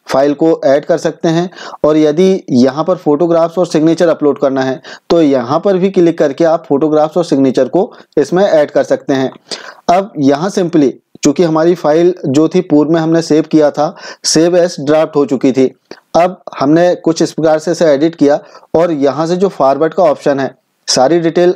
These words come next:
अपडेट कर देने के उपरांत फॉरवर्ड इस ऑप्शन पर क्लिक कर दें। जैसे आप फॉरवर्ड पर क्लिक करेंगे तो, अ, नेक्स्ट लेवल के लिए अर्थात डीडीओ के लिए हमारी रिक्वेस्ट सेंड हो जाएगी। जैसे हम फॉरवर्ड पर क्लिक करते हैं, जैसे ही हमने फॉरवर्ड पर क्लिक किया तो यहाँ पर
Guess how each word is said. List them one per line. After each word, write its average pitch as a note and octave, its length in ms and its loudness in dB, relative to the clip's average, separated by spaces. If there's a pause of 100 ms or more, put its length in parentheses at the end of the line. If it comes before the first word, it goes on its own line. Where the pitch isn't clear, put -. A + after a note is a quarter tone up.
अपडेट E3 320 0
कर D#3 160 0
देने D3 240 0
के E3+ 60 0
उपरांत D#3 420 -2 (280)
फॉरवर्ड D3 440 0 (260)
इस F#3+ 200 0 (120)
ऑप्शन C#3 340 0
पर E3 160 -2
क्लिक D3 340 0
कर C3+ 120 2
दें। B2 180 -4 (380)
जैसे C#3+ 260 2
आप F3+ 140 -2
फॉरवर्ड C#3+ 400 0
पर C3+ 140 -2
क्लिक D3+ 360 0
करेंगे C#3 360 0 (400)
तो, E3+ 240 2
अ, C#3 380 2
नेक्स्ट D3 400 0
लेवल E3 280 2
के D#3 120 0
लिए D3 160 4
अर्थात D#3 480 -2
डीडीओ C3+ 420 2
के E3+ 140 2
लिए E3 120 4
हमारी D3+ 320 0
रिक्वेस्ट D3+ 460 0 (320)
सेंड E3+ 300 0
हो D3 60 2
जाएगी। C3 320 2
जैसे C#3 280 -2
हम D3 80 -4
फॉरवर्ड C3+ 400 0
पर D3+ 100 0
क्लिक C#3 320 0
करते D3 240 -2
हैं, E3 240 -2 (120)
जैसे C3+ 320 2
ही F3 60 2
हमने F3 180 -2
फॉरवर्ड D#3 360 0
पर F3 120 -2
क्लिक D#3+ 380 0
किया D3+ 180 2
तो E3 140 -2
यहाँ C#3+ 140 0
पर D#3+ 320 -2